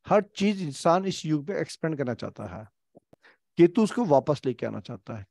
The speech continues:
कि वापस आ जाओ, डिवाइन में आओ, सूक्ष्म हो जाओ, मोक्ष की तरफ जाओ, साल्वेशन की तरफ आओ,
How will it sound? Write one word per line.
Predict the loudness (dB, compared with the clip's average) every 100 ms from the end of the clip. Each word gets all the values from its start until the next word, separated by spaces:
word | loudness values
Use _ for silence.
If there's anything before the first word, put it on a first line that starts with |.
| _
कि | -14 -14
वापस | -2 -2 0 -2 -2
आ |
जाओ, | -2 -4 -8 _ -16
डिवाइन | -4 0 2 2
में | 0 -6
आओ, | -10 -16 _ _ _
सूक्ष्म | -16 -12 2 4
हो | 4 -2
जाओ, | -6 -10 _ _ _ _ -4
मोक्ष | 0 0
की | -2 -2
तरफ | 2 4
जाओ, | 2 0 _ _ _
साल्वेशन | -6 2 2 2 0 -2 -6
की | -6
तरफ | -8 -8
आओ, | -12